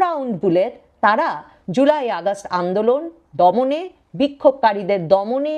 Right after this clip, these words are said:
ছত্রভঙ্গ করতে ব্যবহার করেছিল। এই তথ্য জানার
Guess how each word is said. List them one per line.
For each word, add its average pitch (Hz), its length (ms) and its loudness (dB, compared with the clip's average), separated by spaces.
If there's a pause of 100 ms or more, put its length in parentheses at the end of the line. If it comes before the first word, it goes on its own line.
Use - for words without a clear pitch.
(140)
ছত্রভঙ্গ 277 720 0 (140)
করতে 262 260 0 (360)
ব্যবহার 208 400 2
করেছিল। 139 440 -8 (440)
এই 330 180 4 (120)
তথ্য 208 220 -4 (100)
জানার 165 340 -4